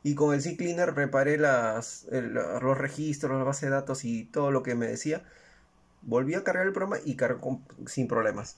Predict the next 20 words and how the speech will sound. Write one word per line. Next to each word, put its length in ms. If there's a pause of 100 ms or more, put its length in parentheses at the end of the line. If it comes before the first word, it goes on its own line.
Eso 240 (180)
hagan 160 (160)
y 180
me 120
comentan, 420 (100)
¿sí? 140 (220)
No 140
olviden 260
dejarme 560
un 260
like, 400 (440)
dedito 400
arriba, 680 (240)
¿sí? 220
Dedito 420
arriba. 460 (760)
Comenten, 580 (280)
suscríbanse 560
al 120
canal. 440